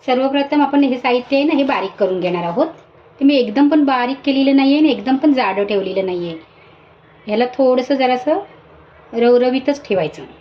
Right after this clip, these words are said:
पण कुठलेही मसाले त्याच्यामध्ये अक्के नाही आहे.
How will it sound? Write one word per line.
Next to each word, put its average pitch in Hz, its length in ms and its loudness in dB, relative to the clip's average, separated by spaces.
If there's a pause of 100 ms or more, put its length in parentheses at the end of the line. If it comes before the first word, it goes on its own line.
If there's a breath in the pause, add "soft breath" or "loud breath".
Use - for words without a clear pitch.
(640)
पण 233 60 -6
कुठलेही 247 460 0
मसाले 254 360 2
त्याच्यामध्ये 269 420 0
अक्के 226 280 -6
नाही 156 260 -2
आहे. - 1400 -20